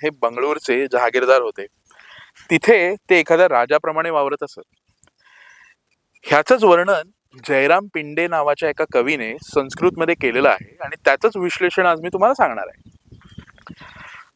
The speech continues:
तर शहाजी महाराज सकाळी प्रात-, प्रातःकाळी उठायचे, तर भाट त्यांना आवळायचे. त्यानंतर त्यांचे प्रातःविधी उरकून ते त्यांच्या महालात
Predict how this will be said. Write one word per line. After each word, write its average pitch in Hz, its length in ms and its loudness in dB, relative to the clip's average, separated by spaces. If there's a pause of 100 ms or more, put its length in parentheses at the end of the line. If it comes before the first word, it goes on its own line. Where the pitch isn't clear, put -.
(120)
तर - 80 6
शहाजी 165 400 4
महाराज 147 300 4
सकाळी 143 500 0
प्रात-, - 480 -4
प्रातःकाळी 139 500 -2
उठायचे, 120 440 -6 (360)
तर 120 60 0
भाट 117 280 2
त्यांना 147 280 2
आवळायचे. 123 580 -4 (760)
त्यानंतर 185 540 2
त्यांचे 139 260 -2
प्रातःविधी 160 720 -2 (120)
उरकून 139 500 -4
ते 165 520 0 (640)
त्यांच्या 147 400 2 (160)
महालात 127 340 2